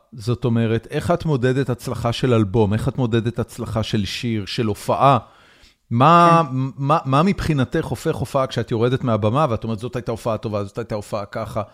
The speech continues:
Speaker 1: מה עושה את זה?
Speaker 2: תראה, אה, קודם כל אני אדבר איתך על המילה הצלחה בעברית, כי עברית שפה יפה, היא לא השפה הראשונה שלמדתי. אה, אני דיברתי קוד-, זאת אומרת, הייתי תינוקת,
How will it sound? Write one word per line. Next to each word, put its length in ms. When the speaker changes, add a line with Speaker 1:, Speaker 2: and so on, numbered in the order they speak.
Speaker 1:
מה 120
עושה 380
את 100
זה? 100
Speaker 2:
תראה, 280
אה, 300
קודם 240
כל 120
אני 80
אדבר 200
איתך 200
על 100
המילה 340
הצלחה 560
בעברית, 420
כי 60
עברית 260
שפה 240
יפה, 280
היא 100
לא 60
השפה 320
הראשונה 380
שלמדתי. 840
אה, 60
אני 140
דיברתי 300
קוד-, 280
זאת 100
אומרת, 240
הייתי 380
תינוקת, 340